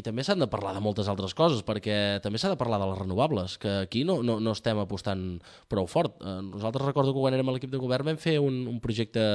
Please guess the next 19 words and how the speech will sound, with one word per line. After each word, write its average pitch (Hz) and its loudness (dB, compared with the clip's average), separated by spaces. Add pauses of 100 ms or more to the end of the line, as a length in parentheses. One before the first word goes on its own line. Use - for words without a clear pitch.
(500)
per 101 2
posar 104 2
plaques 107 2
a, 104 4 (400)
al, 95 -2 (100)
al 95 -6
pavelló 95 0
municipal 107 2
i, 165 2
i 113 -2 (140)
a 101 0
veure 120 -2
si 170 -4
tira 147 0
endavant. 120 0
Vull, 110 -6 (160)
és 139 0
a - 2
dir, 135 2